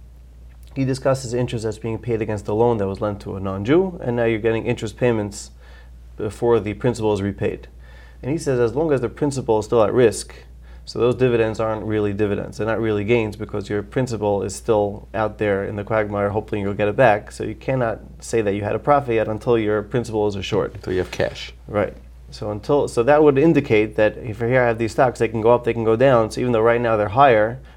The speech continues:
Speaker 1: or even if they're producing dividends, I still don't have the principal, I didn't pull it out yet.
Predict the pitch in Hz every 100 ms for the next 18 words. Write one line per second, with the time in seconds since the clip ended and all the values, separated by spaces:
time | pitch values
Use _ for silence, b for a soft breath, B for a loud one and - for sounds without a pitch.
0 | - 107 117 110 107 98 120 180 143 117
1 | 110 110 117 117 - 113 110 127 117 113
2 | 113 110 104 127 - 113 107 117 110 -
3 | - 113 107 98 80 73